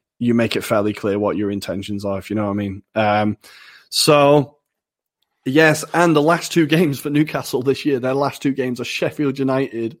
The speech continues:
and then Fulham. <laughs> Like, it is huge. I hope there's something resting on those games, 'cause then it will be more interesting for us to talk about. But if there is anything resting on it, it could be pretty painful for Newcastle fans.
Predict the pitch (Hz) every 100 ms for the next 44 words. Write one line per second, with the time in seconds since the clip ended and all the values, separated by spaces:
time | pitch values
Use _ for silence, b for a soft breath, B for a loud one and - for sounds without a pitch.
0 | - 120 120 127 - 139 127 120 120 135
1 | - - 143 135 - 165 135 - B B
2 | - 160 160 151 131 - b _ - -
3 | 156 156 147 - _ _ - 127 131 -
4 | 170 165 156 160 147 143 139 139 - 127
5 | 120 120 110 120 120 131 - 117 117 117
6 | 113 120 107 - 123 120 127 123 117 -
7 | 127 117 127 123 110 113 104 110 120 120
8 | b b b - 139 135 - 127 131 139
9 | 143 135 123 127 120 113 - 120 110 -
10 | 113 - 113 - 120 101 - 113 107 104
11 | 110 110 107 101 101 104 101